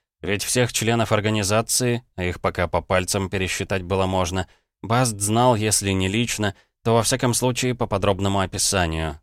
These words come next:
Но Мигель... Он что, даже имени не сменил? У крошки Дадль, Надины фон Хелтей, был двоюродный брат Михаэль Апт. В двадцатые годы Михаэль служил в Рейхсвере,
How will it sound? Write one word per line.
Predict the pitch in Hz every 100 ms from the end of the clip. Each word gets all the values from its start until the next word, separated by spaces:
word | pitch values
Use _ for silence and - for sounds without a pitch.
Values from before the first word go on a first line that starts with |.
| _
Но | 85
Мигель... | 82 82 73 78 98 104 - _ _ _ _ -
Он | 87
что, | - -
даже | 85 85 82
имени | - 92 120 131
не | 127
сменил? | 104 92 82 80 78 - _ _ _ _ _ _ _ _
У | 104
крошки | 139 160 - 135
Дадль, | 98 131 135 143 139 _ _
Надины | 101 98 101 104
фон | 95 98 90
Хелтей, | - 110 113 127 120 - _
был | - 135
двоюродный | 117 127 131 117 131
брат | 117 107 104 90
Михаэль | 95 87 95 98 98
Апт. | 107 87 - - - _ _ _
В | 90
двадцатые | 98 110 135 123 120
годы | 123 127
Михаэль | 101 90 104 107
служил | 101 98 98 107 95
в |
Рейхсвере, | 98 104 98 - 107 107 80